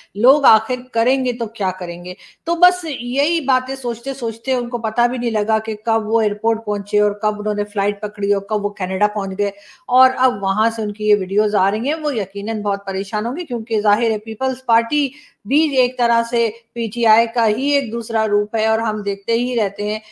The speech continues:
कि किस तरह से कराची, सिंध, लाड़काना, हर जगह पर हर वक्त ही मसला रहता है, लेकिन कुछ किया नहीं जाता।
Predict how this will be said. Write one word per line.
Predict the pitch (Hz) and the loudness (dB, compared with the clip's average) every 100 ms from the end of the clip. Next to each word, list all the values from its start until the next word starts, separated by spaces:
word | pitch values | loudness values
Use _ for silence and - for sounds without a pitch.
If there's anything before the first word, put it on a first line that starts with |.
| _ - | _ -10
कि | |
किस | 208 220 - | -6 -6 -2
तरह | 214 226 | 0 0
से | 220 214 | 0 -2
कराची, | 208 202 208 226 208 | 2 2 0 -2 -6
सिंध, | - 220 220 196 | -4 -4 -4 -2
लाड़काना, | 190 196 202 208 226 220 - 196 | -2 -2 -2 0 2 0 -2 -2
हर | 220 | -2
जगह | 214 196 208 214 | 0 0 4 2
पर | - 214 214 | 2 0 2
हर | 196 | 0
वक्त | 196 202 - | 0 -2 -4
ही | 247 | -6
मसला | 214 214 214 220 | -4 -4 2 2
रहता | 208 196 208 | 2 0 0
है, | 220 226 | 0 0
लेकिन | 202 - 226 | -4 -8 -12
कुछ | 294 302 - _ _ - | -10 -12 -16 _ _ -8
किया | 349 302 | 0 0
नहीं | 208 180 175 | 0 -4 -10
जाता। | 170 151 - | -10 -10 -12